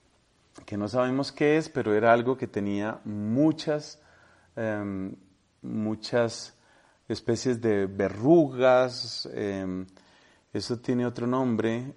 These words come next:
esto que sale, en, eh, es esas bolitas que salen, ¿cómo se llama? No, mezquinos no,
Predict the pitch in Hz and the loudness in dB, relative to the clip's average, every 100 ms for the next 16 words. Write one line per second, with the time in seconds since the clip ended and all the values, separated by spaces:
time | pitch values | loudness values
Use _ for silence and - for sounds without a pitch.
0 | 196 123 - 123 123 110 98 117 110 110 | -14 -14 -10 -10 -4 -6 -2 -2 0 -2
1 | 113 - 110 101 104 101 101 98 110 127 | -6 -8 -8 -8 -8 -10 -10 -10 -12 -16
2 | 104 117 123 117 113 110 107 117 - 110 | -14 -6 -4 0 0 0 -4 -10 -10 -6
3 | 113 113 110 113 123 147 160 143 _ _ | -6 -4 -6 -4 -4 -4 -6 -10 _ _
4 | _ _ - _ 233 214 202 202 226 - | _ _ -20 _ _ -20 -20 -20 -20 -20
5 | _ _ _ _ _ _ 131 123 117 113 | _ _ _ _ _ _ 2 4 4 0
6 | - 123 131 127 117 104 - | -2 -4 -2 -2 -2 -2 -6